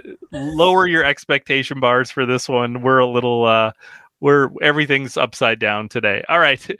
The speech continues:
So here is the tweet of the week, which comes from August seventeenth. Um,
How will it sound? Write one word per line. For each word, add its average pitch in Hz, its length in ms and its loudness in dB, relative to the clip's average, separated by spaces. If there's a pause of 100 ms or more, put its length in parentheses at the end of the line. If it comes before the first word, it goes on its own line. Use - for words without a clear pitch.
(240)
So - 160 -4
here 226 280 0
is 214 240 0
the 185 140 0
tweet 185 360 -6
of 170 160 -4
the 160 100 0
week, 143 240 -2
which 147 180 -4
comes 156 260 -4
from 131 380 -2
August 151 480 -2
seventeenth. 139 720 -4 (540)
Um, 135 480 0